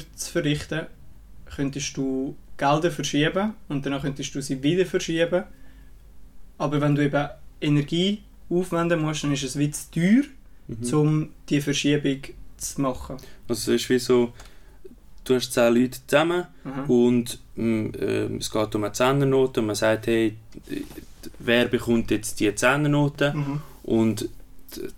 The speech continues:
Speaker 2: nach, oder wir, wir neun Leute nicht, damit es wegen Demokratie und so, wegen den einundfünfzig Prozent. Und nachher, damit nicht fünf Leute einfach sich zusammen, d-, damit du nicht einfach fünf Leute irgendwie, d-,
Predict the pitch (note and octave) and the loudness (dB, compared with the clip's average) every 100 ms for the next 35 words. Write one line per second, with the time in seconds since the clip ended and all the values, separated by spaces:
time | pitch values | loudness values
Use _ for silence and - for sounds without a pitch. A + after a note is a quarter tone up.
0 | - G#2 A2 G#2+ - A2+ G#2 G#2 G#2+ G#2+ | -10 -2 -2 -2 -4 -2 0 -2 -6 -6
1 | G#2 G2+ G2+ G2 A#2+ C3 C3 C3 B2 A#2+ | -6 -2 -2 0 0 0 2 0 0 0
2 | A2+ G2 - - G2 - - G2 - - | 0 -2 -4 -6 -6 -6 -6 -6 -8 -4
3 | B2 B2 - A2 G#2 - G2 G2 G#2 - | -2 -2 -2 -2 -4 -4 -2 -2 -6 -8
4 | - G2+ A#2+ A#2 G#2+ A2 A2+ A2 G#2+ - | -8 -2 -2 0 0 0 0 -2 -2 -4
5 | - - - - - - A#2 B2 B2 - | -18 -18 -18 -16 -12 0 2 2 0 -6
6 | G#2+ A#2+ A#2 - - - - D3 D3 C#3+ | 2 2 2 -6 -14 -18 -2 2 2 4
7 | D3 D3 C#3+ A#2+ A2+ A#2+ A2 - A#2 C3+ | 4 4 4 0 0 -2 0 2 2 2
8 | - - - C3 B2+ B2+ C#3 B2+ B2 A#2+ | 0 -4 -2 2 2 4 4 6 4 2
9 | - - - C3+ C3 B2 C3+ B2 A#2+ A2+ | -4 -6 0 0 4 2 2 2 4 6
10 | A2 G#2 | 6 4